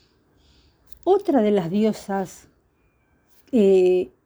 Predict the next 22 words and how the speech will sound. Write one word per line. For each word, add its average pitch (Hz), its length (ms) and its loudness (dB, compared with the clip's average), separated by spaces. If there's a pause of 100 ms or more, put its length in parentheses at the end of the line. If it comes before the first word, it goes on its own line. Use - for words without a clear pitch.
(240)
que 214 100 -8
tenemos 214 680 -4
es 220 380 -2
Freyja, 220 720 0
que 233 100 -8
es - 140 -8
una 277 160 2
diosa 247 500 -4 (180)
nórdica. 180 1000 -2 (460)
Freyja 330 520 -2
está 277 260 -4
relacionada 233 920 -2 (220)
con 190 220 -8
el 180 100 -8
amor, 240 580 0 (220)
con 185 220 -6
la 175 100 -10
belleza, 233 920 -4 (680)
eh, 208 520 -2
con 175 180 -4
el 170 160 -6
sexo, 226 800 -2